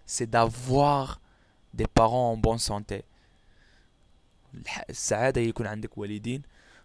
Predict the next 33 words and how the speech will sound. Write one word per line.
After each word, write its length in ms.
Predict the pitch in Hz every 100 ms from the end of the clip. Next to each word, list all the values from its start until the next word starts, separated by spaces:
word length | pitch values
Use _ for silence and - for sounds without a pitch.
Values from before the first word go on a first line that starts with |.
| -
في 100 | -
صحة 340 | - - -
جيدة. 460 | 110 110 101 92 - - _ _
سي 160 | - 117
دافوار، 560 | 139 127 123 98 101 - _ _ _ -
هو 120 | 104
أن-، 480 | 113 110 - - -
أنك 180 | 120 -
تملك. 400 | 131 139 139 -
سي 120 | 117
دافوار 260 | 127 131 -
كوا؟ 240 | 151 147 - _ _ - - _ _ _ _ _ -
سي 100 | -
دافوار 260 | 117 113 113
دي 120 | 110 104
بارون 160 | 113 113
اون 220 | 107 107
بون 160 | 110 117
سونتي. 380 | 104 101 104 - _ _ _ _ _ _ _
ويكون 260 | 117 - 110
عندك 340 | 110 107 - - _ _ _ _ _ _ 131
آباء 460 | 123 120 113 - _ _ _ _ _ -
دي 60 | -
بارون 280 | 113 117 131 -
اون 160 | 117
بون 180 | 110 131
سونتي، 360 | 127 110 101 104
في 180 | - -
صحة 260 | 123 -
جيدة. 460 | 110 104 98 95 - - - - - - _ _ _ _ -
دو 120 | 107
لي 160 | 101 101
فيزيتي، 580 | 104 104 110 - 104